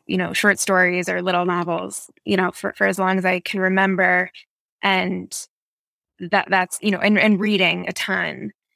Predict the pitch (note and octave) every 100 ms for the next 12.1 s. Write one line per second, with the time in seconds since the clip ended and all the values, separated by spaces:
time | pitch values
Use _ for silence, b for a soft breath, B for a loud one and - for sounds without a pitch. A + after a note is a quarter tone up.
0 | _ _ - G3+ F#3+ F#3+ F#3+ F#3+ - G#3+
1 | G#3 G3+ G3 G3 G3 F#3+ - _ _ _
2 | _ _ _ _ _ _ _ _ _ _
3 | _ _ _ - - G#3+ G#3 G3 F#3+ -
4 | - _ _ - A3 G3+ B3 - G#3+ G3+
5 | F3+ A3 B3+ A3 G#3+ A#3 F#3+ F#3+ F#3+ F#3
6 | F#3 F#3 F#3 F#3 F3+ F3+ F#3 F3 F3 F#3+
7 | F3 F3 F3 F3+ F3+ F3+ F#3 F#3 - -
8 | E3+ F3+ G3+ - F3+ E3 F#3 G#3+ - F#3
9 | F#3 F3+ - - F3+ - - F3+ F#3+ F#3
10 | F3 F#3+ _ _ _ b b _ - G3+
11 | F#3+ F#3+ F#3+ A3 G#3+ G#3+ G#3 G3+ G3 G3
12 | F#3+